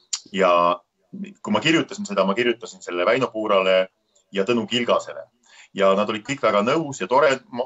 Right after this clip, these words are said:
ma olen ise ju Estonia teatris töötanud sellest ajast, kui ma olin kaheksateist-aastane ja,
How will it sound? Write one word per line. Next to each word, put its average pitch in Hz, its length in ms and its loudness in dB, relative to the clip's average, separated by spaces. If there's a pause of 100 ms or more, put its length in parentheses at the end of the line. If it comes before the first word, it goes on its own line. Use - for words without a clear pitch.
(120)
ma 120 140 4
olen 117 180 0
ise 120 240 0
ju 98 320 -4 (180)
Estonia 117 320 -2
teatris - 380 -4 (220)
töötanud 113 260 -2
sellest 107 220 -4
ajast, 101 120 -4
kui 95 80 -8
ma 92 60 -2
olin 92 160 -8 (160)
kaheksateist-aastane 120 960 0 (500)
ja, 90 140 0